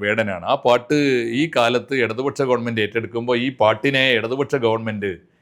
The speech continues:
എൻഡോഴ്സ് ചെയ്യുന്നുണ്ടോ, അതിനെ ശരിവെക്കുന്നുണ്ടോ എന്ന ചോദ്യം വളരെ പ്രധാനമാണ് ആ കൂട്ടത്തിൽ. മാത്രമല്ല ഈ കൂട്ടത്തിൽ അദ്ദേഹം പലസ്തീനെക്കുറിച്ച് പറയുന്നുണ്ട്. പലസ്തീനെക്കുറിച്ച് പറയുമ്പോൾ അറഫാത്തിൻ്റെ പഴയൊരു പ്രസ്താവന അദ്ദേഹം ഒരു പാട്ടായിട്ട് ഉപയോഗപ്പെടുത്തിയിട്ടുണ്ട്. അദ്ദേഹം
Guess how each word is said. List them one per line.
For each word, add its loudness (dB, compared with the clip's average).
എൻഡോഴ്സ് 0
ചെയ്യുന്നുണ്ടോ, -2
അതിനെ 4
ശരിവെക്കുന്നുണ്ടോ 4
എന്ന 0
ചോദ്യം -4
വളരെ 0
പ്രധാനമാണ് 4
ആ 2
കൂട്ടത്തിൽ. 0
മാത്രമല്ല 4
ഈ 6
കൂട്ടത്തിൽ 4
അദ്ദേഹം 4
പലസ്തീനെക്കുറിച്ച് 4
പറയുന്നുണ്ട്. 0
പലസ്തീനെക്കുറിച്ച് 2
പറയുമ്പോൾ 4
അറഫാത്തിൻ്റെ 6
പഴയൊരു 4
പ്രസ്താവന 2
അദ്ദേഹം 0
ഒരു -4
പാട്ടായിട്ട് 0
ഉപയോഗപ്പെടുത്തിയിട്ടുണ്ട്. -2
അദ്ദേഹം -4